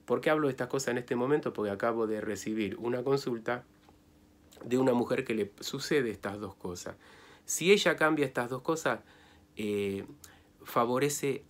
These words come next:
totalmente y profundamente el proceso de recuperar el amor. Si ella no presta atención a esto, eh, en vez de, de fortalecer el retorno de pareja, lo va a diluir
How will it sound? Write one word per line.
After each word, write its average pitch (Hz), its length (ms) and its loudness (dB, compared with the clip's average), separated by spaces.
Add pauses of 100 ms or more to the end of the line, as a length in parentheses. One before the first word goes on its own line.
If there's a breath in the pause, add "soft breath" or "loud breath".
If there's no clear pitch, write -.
(360)
totalmente 156 880 2
y 123 80 -2
profundamente 117 760 -2
el 107 80 -2
proceso 101 520 -6
de 92 80 -6
recuperar 90 560 -8
el 87 140 -8
amor. 85 380 -10 (360 loud breath)
Si - 220 -4
ella 135 200 0
no 113 140 0
presta 135 260 -4
atención 104 460 -2
a 104 120 -2
esto, 95 400 -8 (1200 loud breath)
eh, 101 520 -4
en 107 220 -2
vez 139 220 2
de, 98 720 -2 (120)
de 92 500 -6
fortalecer 104 880 -4 (200)
el 101 120 -10
retorno 110 360 -2
de 110 100 0
pareja, 98 340 -6
lo 92 160 -4
va 95 80 -4
a 95 40 -4
diluir 95 640 -4